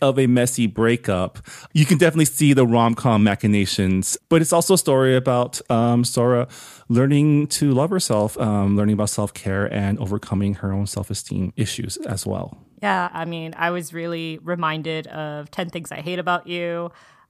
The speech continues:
Speaker 2: uh, in this book. A lot of, like, the old, uh, nineties and early two thousands rom-coms. So if you are a fan of those,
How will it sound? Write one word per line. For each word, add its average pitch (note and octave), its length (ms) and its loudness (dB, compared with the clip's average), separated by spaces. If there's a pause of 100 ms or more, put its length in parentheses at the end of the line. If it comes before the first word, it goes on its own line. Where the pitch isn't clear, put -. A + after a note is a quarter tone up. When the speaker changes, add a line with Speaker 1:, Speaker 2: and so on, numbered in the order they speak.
Speaker 2:
uh, D#3+ 380 -2 (160)
in F3 140 -8
this D#3+ 160 -10
book. D#3+ 540 -6 (260)
A F3+ 80 -2
lot F3+ 260 2
of, E3 100 -6
like, E3 240 -4
the F3+ 200 -10
old, F3 720 -6
uh, D#3 400 -6 (100)
nineties E3+ 560 -2
and E3+ 120 -6
early D#3 320 -6
two E3 160 -10
thousands D#3 460 -6
rom-coms. D3+ 960 -2
So D#3+ 440 -4
if D#3+ 160 -8
you F3 380 -2
are D#3 500 -2 (340)
a G3+ 120 2
fan D4 320 6
of C#4 120 2
those, C4+ 800 4